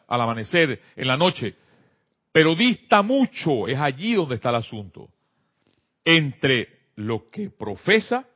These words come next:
y lo que realmente es.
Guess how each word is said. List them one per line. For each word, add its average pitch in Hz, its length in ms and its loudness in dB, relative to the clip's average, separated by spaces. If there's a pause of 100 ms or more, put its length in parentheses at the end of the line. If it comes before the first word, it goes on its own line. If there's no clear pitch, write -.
(1080)
y 143 100 -4
lo 120 160 -2
que 104 140 -6
realmente 107 840 -6 (100)
es. 98 220 -8